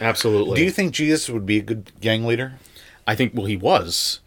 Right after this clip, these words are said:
Speaker 2: True.
Speaker 1: He led a band of twelve men across, or all, all around, fucking shit up and tearing up the temples.
Speaker 2: You have, you're making a modern day, and by modern day I mean nineteen fifties.
Speaker 1: Okay. <laughs>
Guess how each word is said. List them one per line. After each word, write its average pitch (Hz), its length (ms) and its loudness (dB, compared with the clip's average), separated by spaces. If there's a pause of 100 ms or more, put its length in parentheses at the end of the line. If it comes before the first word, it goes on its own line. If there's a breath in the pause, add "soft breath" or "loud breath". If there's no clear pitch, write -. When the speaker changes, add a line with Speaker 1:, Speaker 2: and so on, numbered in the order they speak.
Speaker 2:
True. 143 420 8
Speaker 1:
He 127 200 2
led 127 180 6
a 127 60 6
band 127 340 4
of 117 140 0
twelve 123 340 6
men 110 540 2
across, 110 520 4
or 131 200 2
all, 113 380 6
all 113 340 6
around, 107 480 2
fucking 113 320 0
shit 104 240 0
up 107 240 2
and 98 260 -6 (380 soft breath)
tearing 123 340 6
up 117 140 0
the 104 80 2
temples. 117 600 -2
Speaker 2:
You 113 300 6
have, 123 320 6
you're 104 160 2
making 131 520 4 (200)
a - 60 4
modern 127 420 8
day, 71 400 2
and 85 100 -4
by 87 140 4
modern 104 400 2
day 87 180 4
I 78 60 0
mean 80 220 -6
nineteen 90 360 -6
fifties. 69 640 -6
Speaker 1:
Okay. - 360 4
<laughs> 320 40 -6